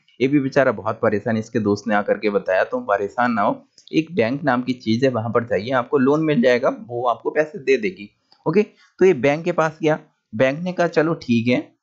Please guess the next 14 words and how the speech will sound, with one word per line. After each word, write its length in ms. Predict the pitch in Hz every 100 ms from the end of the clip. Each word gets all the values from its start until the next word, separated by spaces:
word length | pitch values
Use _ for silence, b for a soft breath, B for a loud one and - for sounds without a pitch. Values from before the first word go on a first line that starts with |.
| _ _ -
आ, 300 | 107 113 113 - -
इसने 280 | 127 151 147
कहा, 160 | 156
"हमें 180 | 160 165
पचास 360 | 160 117 123 120
रुपए 200 | 123 143
की 80 | 127
आवश्यकता 480 | 101 104 - -
है, 60 | 123
क्या 140 | 139
आप 60 | 120
दे 220 | 104 127
सकते 300 | 147 165 -
हो?" 240 | 127 -